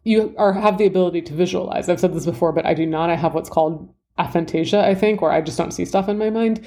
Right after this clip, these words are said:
But most people can visualize and see pictures in their mind, right? So I'm guiding you into this process where we're trying to understand the part of you that's kind of blocking you from the way of being that you wanna be.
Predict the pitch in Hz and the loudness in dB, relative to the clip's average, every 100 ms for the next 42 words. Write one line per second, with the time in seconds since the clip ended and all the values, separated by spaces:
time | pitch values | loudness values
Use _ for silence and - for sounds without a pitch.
0 | - - - 214 220 220 202 180 180 165 | -18 -20 -6 2 2 2 2 0 0 -2
1 | 156 156 160 - - - 175 185 175 - | -4 -6 -6 -4 -6 -6 -6 -6 -6 -10
2 | 185 - - - - 196 190 190 175 180 | -10 -12 -12 -12 0 0 2 0 0 0
3 | 175 185 190 208 226 226 190 185 175 180 | -2 0 2 2 4 4 2 0 -6 -6
4 | - 277 269 214 - 165 165 165 160 - | 0 2 2 -2 -2 -2 0 -2 -6 -16
5 | - - - 196 208 196 196 - 170 170 | -20 -6 -2 0 2 2 2 -2 -6 -6
6 | - 185 175 170 175 - 220 214 190 190 | -2 0 0 -2 -4 0 2 2 2 2
7 | 180 170 170 - - - - 190 180 185 | 2 2 0 -6 -8 -4 0 0 2 2
8 | 175 170 185 175 170 170 165 - 175 165 | 4 2 0 0 0 -2 -4 -2 -2 -2
9 | 165 156 175 160 180 170 160 160 160 123 | -6 -8 -10 -2 0 2 0 0 -2 -4
10 | 147 151 156 - - - 190 - - | -8 -6 -8 -10 -10 -12 -14 -14 -16